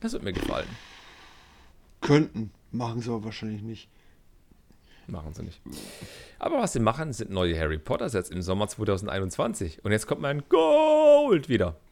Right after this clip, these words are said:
Speaker 2: Ja, kommt Gold. Ja, natürlich, natürlich.
Speaker 1: Es kommt Gold.
Speaker 2: Äh,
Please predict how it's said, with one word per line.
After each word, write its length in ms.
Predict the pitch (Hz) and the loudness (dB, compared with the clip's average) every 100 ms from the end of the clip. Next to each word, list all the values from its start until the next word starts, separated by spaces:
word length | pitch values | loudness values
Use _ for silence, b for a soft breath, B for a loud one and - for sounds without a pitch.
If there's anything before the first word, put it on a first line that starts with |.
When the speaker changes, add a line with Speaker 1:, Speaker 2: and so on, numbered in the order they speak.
| - | -4
Speaker 2:
Ja, 480 | 135 165 180 196 - - _ _ _ - | 4 8 8 6 -4 -20 _ _ _ -6
kommt 360 | - 165 165 | 2 2 2
Gold. 480 | 185 170 160 185 - - b b b | 4 4 6 2 -2 -20 b b b
Ja, 260 | 127 131 131 | 0 2 2
natürlich, 460 | 139 139 135 120 b b b _ | 0 2 0 -2 b b b _
natürlich. 420 | - 135 147 127 | -6 -2 0 0
Speaker 1:
Es 60 | - | -2
kommt 180 | 104 98 | -4 2
Gold. 180 | 101 | 4
Speaker 2:
Äh, 420 | 151 156 151 151 | 6 8 8 6